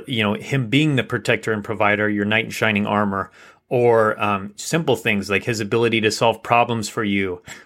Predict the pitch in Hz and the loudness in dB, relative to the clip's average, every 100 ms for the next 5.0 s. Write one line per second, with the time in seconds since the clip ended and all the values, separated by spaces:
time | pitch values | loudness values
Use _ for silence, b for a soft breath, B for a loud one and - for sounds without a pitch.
0 | B B 104 101 139 117 113 123 107 110 | B B -2 0 2 2 2 0 0 2
1 | 107 95 - _ 123 110 107 104 98 98 | 4 2 -2 _ -4 0 0 0 -2 -8
2 | b b b - 104 98 95 95 98 117 | b b b -10 -4 -2 -2 -4 -4 -2
3 | 113 110 107 117 110 107 95 - - 98 | 0 2 4 4 4 2 0 -4 -12 -10
4 | 110 113 107 104 - 127 120 101 98 | -4 -2 -2 -2 2 2 2 -2 -4